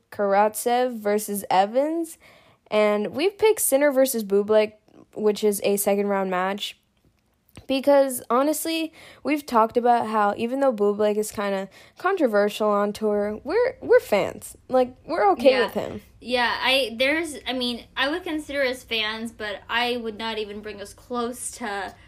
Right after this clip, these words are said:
Speaker 2: um,
Speaker 1: Yeah.
Speaker 2: saying how big, uh, how, how the, the Bublik fans on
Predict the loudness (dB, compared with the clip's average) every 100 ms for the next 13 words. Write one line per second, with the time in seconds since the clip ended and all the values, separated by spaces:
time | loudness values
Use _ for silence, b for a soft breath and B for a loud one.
0 | b b -6 -2 -2 4 4 4 0 -8
1 | -14 -20 -18 -16 -4 0 0 0 -4 0
2 | 2 2 0 2 2 0 -6 -16 -20 _
3 | -8 -6 -4 -6 -10 -16 -4 -2 -2 -6
4 | -4 -2 -2 -8 -6 -4 -4 -6 -4 -4
5 | -2 -6 -4 -4 -2 -4 -4